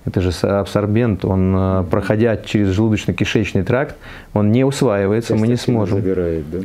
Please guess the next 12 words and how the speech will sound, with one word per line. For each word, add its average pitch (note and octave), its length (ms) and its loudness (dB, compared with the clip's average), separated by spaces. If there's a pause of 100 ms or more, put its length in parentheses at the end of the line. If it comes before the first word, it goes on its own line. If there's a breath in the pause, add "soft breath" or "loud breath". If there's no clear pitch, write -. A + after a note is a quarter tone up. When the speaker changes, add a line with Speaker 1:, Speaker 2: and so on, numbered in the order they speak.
Speaker 1:
Конечно, A2 640 2
и G2+ 60 2
токсины C#3+ 640 2
забирает, G#2+ 580 2
и G2+ 60 2
шлаки C#3 440 0
выводит, A#2 420 2
он G#2+ 80 2
увеличивается A2+ 600 0
в G2 60 2
несколько A2+ 420 0
раз, G#2 240 -2